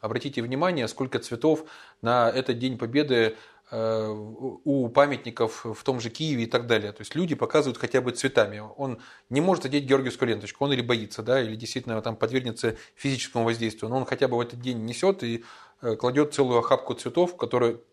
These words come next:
что обычно не делал, да, ну, в таком объеме раньше, показывая, что происходит. Вот здесь в плане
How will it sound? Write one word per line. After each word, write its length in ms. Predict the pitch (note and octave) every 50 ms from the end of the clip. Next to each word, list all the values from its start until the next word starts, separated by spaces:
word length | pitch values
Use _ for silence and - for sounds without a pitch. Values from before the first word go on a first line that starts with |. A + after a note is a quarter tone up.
| - C3 B2+
что 200 | A#2+ - - C#3
обычно 300 | C3+ C#3 D3 C#3+ - C3+ B2+
не 120 | C3 C3+
делал, 360 | B2 B2+ A2+ G#2+ G#2 G#2 G2
да, 320 | G#2 A2+ A#2+ A#2+ A2+ A2 A2+ B2
ну, 220 | A#2+ A2 G#2+ G#2 _ _ _
в 80 | - -
таком 300 | B2+ - - A#2+ A2+ A2+
объеме 500 | A2 A2+ A#2+ C#3 D3+ C#3+ A2+ A2 A2+ G#2
раньше, 460 | - A2+ A#2 A2+ A2 - - - G#2 - _ _ _ _ _ _ _ _
показывая, 540 | - B2 - C#3+ D3+ C#3+ C#3+ B2+ B2 A#2+ A2
что 160 | - - C3+
происходит. 520 | C3 C3+ C3 C3 B2 - - G#2 G#2 - -
Вот 100 | B2 C3
здесь 260 | E3+ A3 G#3+ G#3 -
в 100 | - -
плане 360 | - D3+ D3+ D3+ C#3+ C3+ A#2